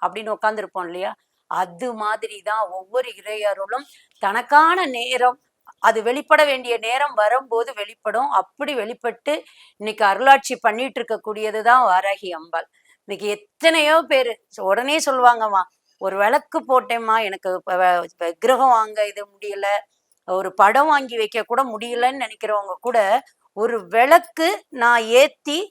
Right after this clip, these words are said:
அம்பாளை கும்பிட்டேன்." அவ முத முதல்ல தெரிகிறது ஜோதி ரூபத்துலதான் எல்லாருக்குமே காட்சி கொடுக்குறா. இதுல பெரிய சம்பந்தம் என்னன்னா, நாங்களுமே அவளை விளக்கு வடிவுல தான் கொண்டு வந்தோம்.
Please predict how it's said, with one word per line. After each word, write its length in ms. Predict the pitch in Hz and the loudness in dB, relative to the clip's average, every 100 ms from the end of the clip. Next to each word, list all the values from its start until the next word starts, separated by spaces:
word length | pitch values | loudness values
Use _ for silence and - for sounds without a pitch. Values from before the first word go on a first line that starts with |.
| _ _ - | _ _ -2
அம்பாளை 420 | 214 254 277 285 254 | 0 8 8 8 2
கும்பிட்டேன்." 420 | 247 247 240 220 | -8 -2 0 0
அவ 280 | - 208 208 | 0 2 2
முத 280 | 226 240 | 0 0
முதல்ல 340 | 254 269 277 294 | 2 2 2 0
தெரிகிறது 440 | 277 233 240 233 240 | -2 -2 -2 -4 -4
ஜோதி 360 | 214 220 247 | 2 2 2
ரூபத்துலதான் 640 | 247 226 214 - 196 196 262 | -4 -4 -4 -2 0 4 2
எல்லாருக்குமே 800 | 196 202 269 311 330 330 311 311 | 0 -6 2 8 8 6 -2 2
காட்சி 340 | 269 233 - | 6 4 2
கொடுக்குறா. 420 | - 240 240 254 330 - - - - _ - | -8 -6 4 6 6 2 -14 -20 -20 _ -2
இதுல 200 | 262 262 | 0 0
பெரிய 420 | 294 285 320 381 | -2 -6 -4 -2
சம்பந்தம் 540 | - 269 285 277 277 277 | 2 2 2 0 -2 -4
என்னன்னா, 600 | 240 254 262 262 233 311 381 _ _ - | -6 0 0 0 0 0 0 _ _ -2
நாங்களுமே 520 | 226 277 311 302 262 | 4 4 4 -2 0
அவளை 280 | 330 269 240 | 2 4 2
விளக்கு 360 | 214 233 - 233 | 2 2 2 -2
வடிவுல 260 | 214 208 | 0 -2
தான் 160 | 196 226 | -2 -4
கொண்டு 240 | 196 180 | -6 -8
வந்தோம். 280 | 180 151 - | -12 -12 -20